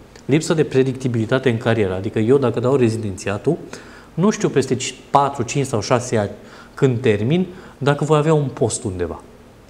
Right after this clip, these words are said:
Acest lucru se poate rezolva foarte ușor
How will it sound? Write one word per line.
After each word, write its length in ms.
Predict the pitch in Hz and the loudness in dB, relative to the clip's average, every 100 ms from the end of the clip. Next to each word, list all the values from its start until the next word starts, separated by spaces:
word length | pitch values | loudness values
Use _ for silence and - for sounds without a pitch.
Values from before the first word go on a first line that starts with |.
| - - - - - - | -20 -20 -20 -20 -20 -8
Acest 320 | 139 - 156 | -6 -2 -2
lucru 140 | 175 | -4
se 80 | - | -4
poate 200 | - 160 | 0 2
rezolva 360 | 139 127 117 139 | 2 2 0 -2
foarte 480 | - - 143 120 117 | -2 -2 -2 0 -2
ușor 280 | 101 - | -6 -8